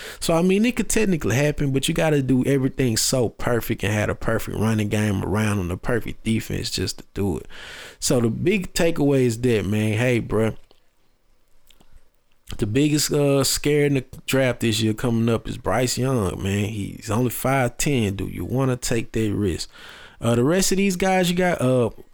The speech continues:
my bad, pardon me, Kelly Ringo.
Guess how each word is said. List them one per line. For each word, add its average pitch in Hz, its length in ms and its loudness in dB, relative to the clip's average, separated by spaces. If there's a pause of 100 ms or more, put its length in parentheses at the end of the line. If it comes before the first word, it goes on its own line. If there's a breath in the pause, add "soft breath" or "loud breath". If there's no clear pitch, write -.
(240)
my 120 160 0
bad, 101 340 0 (100)
pardon 113 300 0
me, 104 160 -6
Kelly 151 300 2
Ringo. 107 580 0